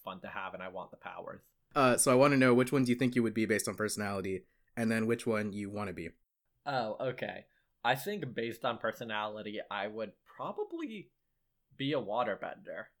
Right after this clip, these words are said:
Speaker 1: I think I have
Speaker 2: Mm.
Speaker 1: the most in common with Katara and Sokka both.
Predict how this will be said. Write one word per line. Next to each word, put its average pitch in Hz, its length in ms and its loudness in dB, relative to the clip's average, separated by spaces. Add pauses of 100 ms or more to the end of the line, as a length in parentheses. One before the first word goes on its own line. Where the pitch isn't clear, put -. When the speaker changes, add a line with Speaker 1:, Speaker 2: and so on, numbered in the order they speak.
(260)
Speaker 1:
I 110 60 -12
think 131 240 -6
I 113 100 2
have 104 240 0
Speaker 2:
Mm. 90 180 -10
Speaker 1:
the 117 80 -8
most 110 240 -8
in 113 80 -10
common 101 340 -10
with 95 180 -16
Katara 95 580 -6
and 95 180 -10
Sokka 90 440 -10
both. 90 260 -10